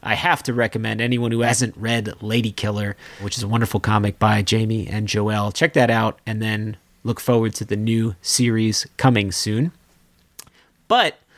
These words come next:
before we get to Jamie, we're gonna talk a little bit about the opening of Third Man London and a little bit about the show that took place there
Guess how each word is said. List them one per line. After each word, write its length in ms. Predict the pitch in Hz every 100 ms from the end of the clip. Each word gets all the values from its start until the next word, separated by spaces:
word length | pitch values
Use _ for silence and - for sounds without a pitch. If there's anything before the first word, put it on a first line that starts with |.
| _
before 220 | 123 190
we 80 | 180
get 160 | 170 147
to 80 | 127
Jamie, 460 | 156 156 139 123
we're 120 | 104
gonna 200 | 123 139
talk 240 | 127 156 135
a 20 |
little 240 | 123 143
bit 240 | 131 131 -
about 380 | 110 117 120 117
the 160 | 113 107
opening 540 | 117 120 117 113 110
of 240 | - 107
Third 260 | - 117 107
Man 320 | 110 107 107 - -
London 540 | 107 117 117 120 117 - - -
and 140 | 123 127
a 20 |
little 380 | 135 165 151 139
bit 260 | 139 135 120
about 340 | 123 117 -
the 60 | 101
show 400 | - 220 160 131
that 140 | 120
took 200 | - 127
place 340 | - 120 110 -
there 320 | 120 117